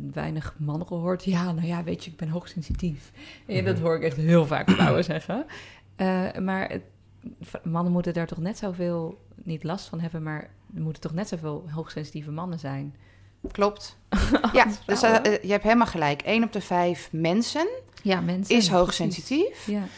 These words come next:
Speaker 3: En, eh, de verdeling tussen mannen en vrouwen is ongeveer gelijk.
Speaker 1: Oh, wauw.
Speaker 3: Ja. Alleen, eh, mannen hoor je er inderdaad minder over.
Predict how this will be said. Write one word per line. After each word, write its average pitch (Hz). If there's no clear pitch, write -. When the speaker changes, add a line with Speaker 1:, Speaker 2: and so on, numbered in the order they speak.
Speaker 3:
En, 196
eh, 175
de 180
verdeling 185
tussen 175
mannen 175
en 151
vrouwen 160
is -
ongeveer 156
gelijk. 139
Speaker 1:
Oh, 196
wauw. 151
Speaker 3:
Ja. 170
Alleen, 220
eh, 175
mannen 165
hoor 160
je 262
er 247
inderdaad 175
minder 165
over. 139